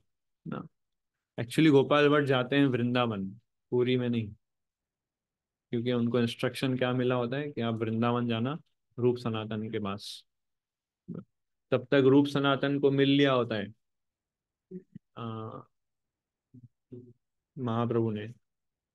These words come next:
जब वो वृंदावन के लिए निकलते पंद्रह सौ फिफ्टीन में के आसपास, फ़ोर्टीन या फ़िफ़्टीन के आसपास, तो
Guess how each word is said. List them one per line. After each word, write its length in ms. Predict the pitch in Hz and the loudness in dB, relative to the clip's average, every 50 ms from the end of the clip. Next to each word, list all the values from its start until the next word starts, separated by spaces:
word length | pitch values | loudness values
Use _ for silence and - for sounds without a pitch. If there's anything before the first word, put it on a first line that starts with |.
| _ - 127 | _ -14 -8
जब 260 | 120 117 123 120 120 | -4 -2 -2 -2 0
वो 220 | 120 120 120 117 | -2 -2 -2 -2
वृंदावन 480 | 120 120 113 117 117 120 120 120 120 117 | -2 -4 -2 0 0 0 0 0 -2 -2
के 80 | 117 120 | -2 0
लिए 80 | 117 | 0
निकलते 460 | 117 113 104 - 117 113 110 110 110 | 0 -2 -2 -2 -2 -2 -2 -2 -2
पंद्रह 440 | 107 107 110 110 110 113 117 117 120 | -4 -4 -6 -6 -4 -2 -2 -2 -2
सौ 380 | 117 117 - 123 120 117 117 117 117 - _ _ _ _ _ _ _ _ _ _ _ _ _ _ _ _ _ _ _ _ _ _ _ _ _ _ _ _ _ _ _ _ _ _ _ _ _ _ _ _ | -4 -4 -6 -4 -2 -2 -4 -4 -8 -12 _ _ _ _ _ _ _ _ _ _ _ _ _ _ _ _ _ _ _ _ _ _ _ _ _ _ _ _ _ _ _ _ _ _ _ _ _ _ _ _
फिफ्टीन 440 | - 127 123 - - - 139 139 131 | -8 -8 -8 -6 -4 -2 -2 0 0
में 280 | 123 117 110 107 110 113 | 0 -2 -4 -4 -8 -12
के 600 | - _ _ _ _ _ _ _ _ _ - 123 | -14 _ _ _ _ _ _ _ _ _ -8 -6
आसपास, 500 | 110 110 104 - - 107 104 101 - - | -6 -6 -8 -10 -10 -10 -10 -10 -8 -2
फ़ोर्टीन 360 | 131 123 120 120 127 127 123 | -2 -2 0 0 -2 -2 -2
या 120 | 120 120 117 | -2 -4 -4
फ़िफ़्टीन 400 | 123 117 117 - - 120 120 117 | -4 -4 -6 -4 -6 -4 -2 -2
के 60 | 117 | -2
आसपास, 560 | 110 110 110 _ - 117 117 - - _ _ _ _ _ _ _ _ _ _ _ _ _ _ _ _ _ _ _ _ _ _ _ _ _ _ _ - | -2 -4 -8 _ -10 -8 -8 -10 -12 _ _ _ _ _ _ _ _ _ _ _ _ _ _ _ _ _ _ _ _ _ _ _ _ _ _ _ -4
तो 600 | 127 123 120 120 120 120 120 120 117 117 117 117 | -2 0 0 0 0 -2 -2 -2 -2 -4 -6 -8